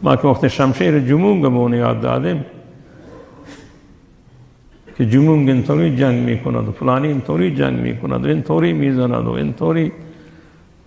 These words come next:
این جوان ما هم جمونگی می‌شود دیگر، از اسلام خبر نداره دیگر. الگویش جمونگه، الگویش اوشینه، فلانه.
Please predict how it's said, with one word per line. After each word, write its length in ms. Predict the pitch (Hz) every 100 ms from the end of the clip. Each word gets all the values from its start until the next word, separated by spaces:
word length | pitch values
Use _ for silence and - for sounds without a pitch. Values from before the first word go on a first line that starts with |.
| - _ - -
این 160 | 151
جوان 320 | 135 147 147
ما 180 | 143 143
هم 80 | 131
جمونگی 420 | 123 120 110 98
می‌شود 500 | 101 98 - 113 -
دیگر، 220 | - - 151 - - - - _ _ - - - -
از 80 | 117
اسلام 360 | 113 - 123
خبر 260 | 113 139 147
نداره 400 | 160 78 - 57
دیگر. 280 | 117 57 - - - - - - - - - - -
الگویش 480 | 135 151 165 185 135
جمونگه، 560 | 131 151 151 123 104 107 101 - - - - - - - - - - - -
الگویش 540 | 131 131 151 160 156
اوشینه، 640 | - 139 - 160 120 110 117 - - - -
فلانه. 360 | 151 131 98